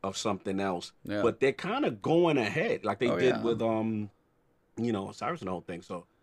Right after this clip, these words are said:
Speaker 1: yeah, this is, this is interesting. I was very surprised to see that. We got our bunker. Did you, did you touch the bunker? Did you, did you cash in all your chips and have it all full? Is it all done?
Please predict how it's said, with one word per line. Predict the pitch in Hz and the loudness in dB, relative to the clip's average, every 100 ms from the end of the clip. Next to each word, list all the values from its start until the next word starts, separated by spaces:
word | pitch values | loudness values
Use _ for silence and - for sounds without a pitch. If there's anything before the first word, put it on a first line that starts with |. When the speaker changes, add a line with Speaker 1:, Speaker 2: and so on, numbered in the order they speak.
| _ _ | _ _
Speaker 1:
yeah, | 120 180 | -6 -4
this | 185 | -4
is, | 202 175 | -6 -6
this | 196 208 | -6 -4
is | |
interesting. | 233 - 113 - 98 | -6 -2 -4 0 0
I | |
was | 107 107 | 0 -2
very | 139 147 | 0 0
surprised | 143 - 135 120 | 0 -2 -4 -4
to | - | -8
see | - 127 | -6 -4
that. | 127 127 - _ _ - | -2 -4 -8 _ _ -8
We | |
got | 98 123 120 | -2 0 2
our | 113 | 0
bunker. | 101 127 120 127 | 0 -2 0 -4
Did | 113 117 | -2 -4
you, | 113 117 - | -2 -4 -4
did | 135 120 | -10 -10
you | |
touch | 117 - 147 - | -8 -6 -6 -6
the | |
bunker? | 127 147 139 | -6 -4 -2
Did | 127 | -4
you, | 127 120 _ _ | -4 -8 _ _
did | 117 | -6
you | |
cash | - 170 165 160 | -4 0 0 2
in | 170 | 4
all | 160 | 6
your | 156 - | 4 2
chips | - 165 - | 2 2 0
and | 147 | -2
have | 147 151 | -2 0
it | |
all | 151 160 151 | 4 4 2
full? | - 175 170 | 2 6 6
Is | 143 | 4
it | 151 | 4
all | 160 165 | 4 4
done? | 135 165 170 175 | 2 0 2 0